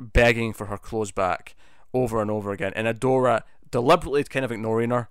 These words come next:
and just sort of saying, "Oh, put on the dress, put on the dress." To the point where, in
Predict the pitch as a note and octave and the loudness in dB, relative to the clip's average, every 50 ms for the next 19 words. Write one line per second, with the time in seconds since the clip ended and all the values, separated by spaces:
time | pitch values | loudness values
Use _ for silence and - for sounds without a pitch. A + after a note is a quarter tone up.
0 | - - - - A2 G#2+ G#2 A#2 A#2 - - - F#2 G2+ - - B2+ C#3 - - | -16 -10 -6 -4 -4 -4 -4 -6 -6 -6 -4 -4 -4 -4 -2 -2 -2 -2 0 2
1 | G3+ F#3+ F#3 F3 D#3+ F3+ F3 C#3+ C#3 - - E3 D3 D#3 D#3 D3 - D3+ C#3+ B2 | 0 0 0 -2 -2 -2 -2 -2 -2 -2 -6 -4 -4 -4 -4 -4 -4 -2 -2 -2
2 | G#2+ - - - - - - - - - - - - - - - - - - - | -2 -4 -8 -12 -14 -16 -20 -20 -20 -20 -20 -20 -20 -20 -20 -20 -20 -20 -20 -20
3 | - - - C3 C3 - - - F#3+ F3+ F3 B2 C3+ C#3+ C#3 C3+ C3+ C3 B2 A#2+ | -14 -4 -2 -2 0 2 4 6 6 6 4 2 0 2 4 4 6 6 4 4
4 | A#2+ A#2 F#2+ - - - F2+ F#2 D#2 - - - G#2 C3 C#3+ B2 C#3 C#3 C#3+ A#2+ | 2 0 0 -4 -8 -16 -20 -20 -20 -20 -16 -10 -10 -10 -10 -8 -8 -8 -6 -2
5 | C#3+ D3+ D3+ D3 D3 G2+ | 0 0 0 0 -2 -4